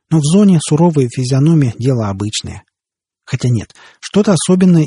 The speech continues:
и, более того, отталкивающее во внешности посетителя все же присутствовало.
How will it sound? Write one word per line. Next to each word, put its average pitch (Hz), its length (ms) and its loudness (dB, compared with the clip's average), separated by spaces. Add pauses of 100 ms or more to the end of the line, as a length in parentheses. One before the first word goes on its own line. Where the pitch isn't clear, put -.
и, 131 80 -4
более 127 240 0
того, 131 240 -2
отталкивающее 123 800 -2
во 123 100 0
внешности 127 460 -2
посетителя 120 680 -6
все 160 160 -2
же 143 100 0
присутствовало. 98 800 -6